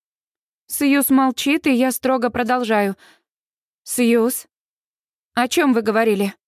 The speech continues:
«О том, что мы встретимся в семь часов,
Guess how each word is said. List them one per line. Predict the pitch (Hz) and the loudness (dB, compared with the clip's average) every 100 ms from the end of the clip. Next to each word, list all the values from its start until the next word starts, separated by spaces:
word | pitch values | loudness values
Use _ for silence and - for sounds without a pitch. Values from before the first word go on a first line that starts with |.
| _ _ _ _ _ _ _ - | _ _ _ _ _ _ _ -4
«О | 349 | -2
том, | 370 359 | 0 0
что | 339 339 | 0 0
мы | 330 311 | 2 2
встретимся | - - 320 302 294 277 294 | 0 -4 -4 0 -2 -2 -6
в | |
семь | - 311 302 | -4 0 0
часов, | - 294 - 320 330 | 0 -6 -6 -6 -8